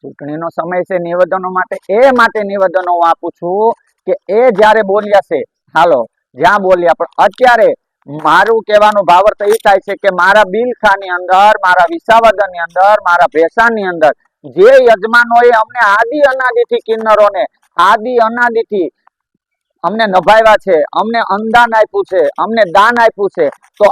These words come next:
આજ એ શબ્દ એને લાગુ પડે છે કે આ હિજડાઓ, છક્કા, પાવૈયા કે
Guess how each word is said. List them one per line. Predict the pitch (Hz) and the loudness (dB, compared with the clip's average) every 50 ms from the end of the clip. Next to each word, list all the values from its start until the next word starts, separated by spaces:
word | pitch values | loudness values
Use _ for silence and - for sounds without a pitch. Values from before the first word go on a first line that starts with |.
| - - 180 190 | 0 0 0 0
આજ | 208 226 240 220 202 - - | 2 2 0 -2 -6 -8 -6
એ | 190 202 233 | -2 -2 -2
શબ્દ | 247 - - 220 214 208 196 247 233 214 214 | -2 0 0 0 0 2 2 2 2 2 0
એને | 220 233 269 262 233 | 0 -2 0 2 2
લાગુ | 233 226 214 202 220 208 - | 2 2 2 0 0 0 2
પડે | 214 202 196 190 - | 2 4 4 2 2
છે | - 175 147 127 - _ _ _ _ - | 0 -2 -2 -2 -4 _ _ _ _ 0
કે | 190 196 | 2 2
આ | 190 175 147 | 2 2 2
હિજડાઓ, | 165 185 160 214 214 214 214 208 208 214 214 202 | 0 -2 0 2 2 4 4 4 2 2 0 0
છક્કા, | - 190 190 190 - 220 208 202 196 - | 0 0 -2 0 0 0 0 0 2 2
પાવૈયા | - 180 185 202 226 226 208 214 214 208 - | 2 2 2 2 2 2 2 2 2 2 2
કે | 240 254 | 0 0